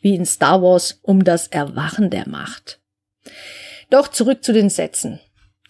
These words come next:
Diese Gedanken können einem nämlich ganz schön den Tag vermiesen.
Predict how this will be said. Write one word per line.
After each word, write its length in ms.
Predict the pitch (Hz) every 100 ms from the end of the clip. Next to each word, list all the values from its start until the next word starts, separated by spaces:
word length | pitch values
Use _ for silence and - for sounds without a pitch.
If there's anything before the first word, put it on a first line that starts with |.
| - _ _
Diese 180 | 269 294
Gedanken 440 | 233 214 285 285
können 340 | 240 220 233 -
einem 220 | 190 220
nämlich 280 | 202 214 196
ganz 220 | 180 190
schön 160 | 196 175
den 160 | 180
Tag 260 | - - -
vermiesen. 580 | 196 180 190 175 170